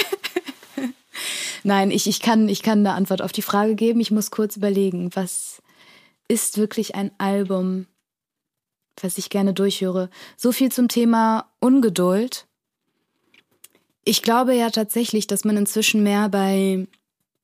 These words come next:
Playlists ist, weil man sich Alben nicht mehr von einem Artist so durchzuhören,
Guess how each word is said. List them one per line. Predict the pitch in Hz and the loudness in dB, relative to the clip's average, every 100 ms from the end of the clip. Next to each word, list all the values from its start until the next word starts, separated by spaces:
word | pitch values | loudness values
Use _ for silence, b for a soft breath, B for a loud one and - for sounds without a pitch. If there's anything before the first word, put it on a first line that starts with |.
| - | -6
Playlists | - 208 220 190 180 - - - - _ - | 0 2 2 0 -2 -6 -8 -10 -14 _ -4
ist, | 185 170 - - 196 | -2 -2 -4 -8 -4
weil | 180 180 | 0 2
man | 180 180 180 175 175 - - _ _ _ _ _ _ | 2 2 0 0 -4 -8 -14 _ _ _ _ _ _
sich | 170 190 180 - | -2 0 0 0
Alben | 196 208 202 208 | 2 2 4 4
nicht | 202 196 | 2 2
mehr | 196 185 185 | 0 0 0
von | 196 | -2
einem | - 190 196 190 190 | -2 0 2 0 -2
Artist | - 190 202 214 202 - | 0 0 0 -2 -2 -2
so | 185 | -2
durchzuhören, | 208 208 - 214 196 196 196 208 | 0 -2 -2 -2 0 0 0 -2